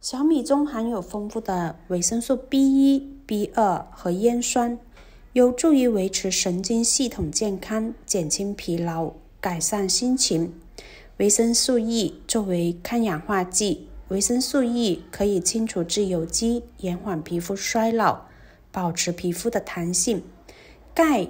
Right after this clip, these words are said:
有助于维护骨骼健康，防止骨质疏松。铁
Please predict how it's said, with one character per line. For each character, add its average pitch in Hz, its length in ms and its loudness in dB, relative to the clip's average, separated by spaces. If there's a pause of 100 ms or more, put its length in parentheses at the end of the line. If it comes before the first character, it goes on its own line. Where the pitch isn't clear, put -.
有 185 180 0
助 220 200 2
于 190 240 0
维 180 220 0
护 185 360 0 (100)
骨 160 200 -2
骼 160 160 -2
健 202 300 2
康， 226 420 -2
防 180 320 -8
止 196 180 -2
骨 165 200 -6
质 - 180 -4
疏 208 260 0
松。 214 320 0 (680)
铁 180 340 4